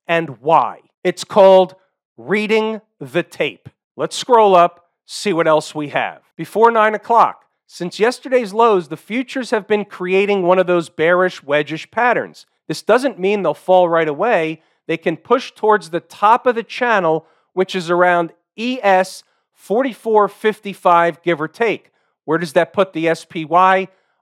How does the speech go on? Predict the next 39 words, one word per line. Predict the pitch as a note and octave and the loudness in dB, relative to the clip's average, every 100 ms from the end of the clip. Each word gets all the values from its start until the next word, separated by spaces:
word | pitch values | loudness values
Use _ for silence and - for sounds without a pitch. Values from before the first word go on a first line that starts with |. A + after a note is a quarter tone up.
| - | 2
Over | F3+ G3+ F#3+ G#3 | 4 4 2 -4
four | - E3 E3 | -2 -2 -2
forty-six. | - F3+ F3 F3 - C4 - - - _ _ _ | -2 -2 -2 -4 2 2 2 -10 -20 _ _ _
Funny | _ D3+ D#3 D#3+ | _ -4 -2 -2
how | C#3+ | -4
that | B2 D3+ E3 | -2 -2 0
works. | G#3+ C4 B2+ _ - - _ _ | 4 4 2 _ -20 -20 _ _
So | - G3 | -2 -2
already | - A#3+ F4 D#4 C4+ A#3+ | 4 6 6 6 2 2
what | A3 G#3 G3+ | 0 0 0
we're | F3+ | -4
saying | - G3+ G#3+ G3+ E3+ | -2 0 2 2 0
is | C#3 C3 C3 A#2 _ _ _ | -2 -4 -6 -10 _ _ _
that | D#3 C#3+ | -4 -2
if, | F#3 B3+ D#4 | 2 2 2
in | D#4+ | -6
fact, | - G#3 F#3+ G3 | -4 0 0 0
they're | F3+ | -4
gonna | E3+ E3 | -4 -4
rally | C#3+ F3 F#3 F#3 | 0 2 2 2
a | F3 | 0
little | F#3 F#3 F3 | 2 0 0
bit, | E3+ C#3+ - _ _ _ | 0 -2 -4 _ _ _
then | D#3+ D3+ | -4 -4
four | _ D#4 | _ -2
forty-six | C#4+ C#4+ B3 G3+ - G#3+ - | 0 -2 -2 -4 -2 -2 -4
is | E3+ | -2
on | F3 | 0
the | E3+ | 0
table | - F#3 F3 E3 E3 - _ | -4 -4 -2 0 -2 -4 _
when | - E3+ | -8 -4
you | D#3+ | -2
look | D#3+ G#3 A3 | 0 0 0
at | A3 | -4
what | F#3+ F#3 | -4 -4
they've | F3 | -6
been | D#3+ E3+ | -6 -2
doing | F3+ F3+ E3 - | 0 0 -2 0
overnight | F3 D3+ D3+ D#3+ B3 A3 | 0 0 -2 0 0 0